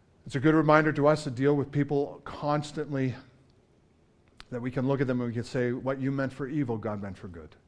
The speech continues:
Thank you that you are in that much control. Thank you that in Romans eight, you remind us all things work together for good to those who love you, who are called according to your purpose.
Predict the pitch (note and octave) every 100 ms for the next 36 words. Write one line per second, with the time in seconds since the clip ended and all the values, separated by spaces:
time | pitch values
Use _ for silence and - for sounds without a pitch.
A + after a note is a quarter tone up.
0 | _ _ _ _ _ _ _ _ - C#3+
1 | C3+ A#2+ B2 B2 B2+ A#2 A2 G#2 G#2+ A#2
2 | A#2 G#2 - G#2 F#2+ F#2 D#2 - _ _
3 | _ _ _ _ _ _ _ _ _ -
4 | _ - D3 D3 D3 B2+ A#2 A2+ - _
5 | _ _ _ _ _ C3 C#3+ D3 C3+ -
6 | F3+ G#3+ - - - _ - B2+ B2 A#2+
7 | B2+ C3 C3 A#2+ - - _ _ _ _
8 | _ _ C3 C3+ C3+ C#3+ C3 A2 A#2+ -
9 | A2+ A2 G#2+ - F#2 F2 D#2 - _ _
10 | _ _ _ _ _ _ _ - A2+ B2
11 | A2+ B2 A2+ A#2+ A2+ G#2+ F2+ G#2+ - A2+
12 | G#2 G2+ G#2+ G2+ F#2+ F2+ - F#2+ - -
13 | -